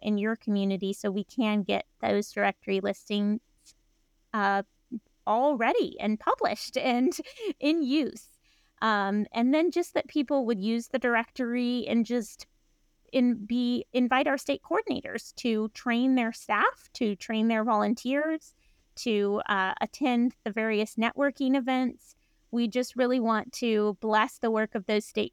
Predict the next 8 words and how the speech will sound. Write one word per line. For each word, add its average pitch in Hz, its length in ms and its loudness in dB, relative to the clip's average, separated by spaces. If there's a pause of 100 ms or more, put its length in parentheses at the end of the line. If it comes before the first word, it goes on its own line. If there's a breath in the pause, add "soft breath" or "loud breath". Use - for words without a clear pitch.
(120)
coordinators 226 720 0
who 214 140 -2
are 202 160 -2
on 220 240 0
the 220 80 0
ground 214 640 0 (100)
and 208 340 0
training 208 720 -2